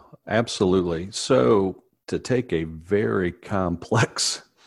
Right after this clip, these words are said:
<laughs> solution and try to make it easy to understand, thermal cameras have been around for quite some time.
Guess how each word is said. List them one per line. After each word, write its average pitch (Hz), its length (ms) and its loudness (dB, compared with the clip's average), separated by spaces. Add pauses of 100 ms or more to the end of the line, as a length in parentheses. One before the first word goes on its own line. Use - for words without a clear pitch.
(120)
<laughs> - 380 -20
solution 107 800 4
and 92 240 -4
try 98 240 2
to 90 100 2
make 95 400 0
it 85 240 0
easy 95 500 2
to 87 320 -2
understand, 92 1300 0 (600)
thermal 151 500 0 (100)
cameras 107 440 0
have 90 100 -4
been 90 100 -2
around 87 300 0
for 92 100 -8
quite 82 320 -4
some 76 220 -8
time. - 300 -10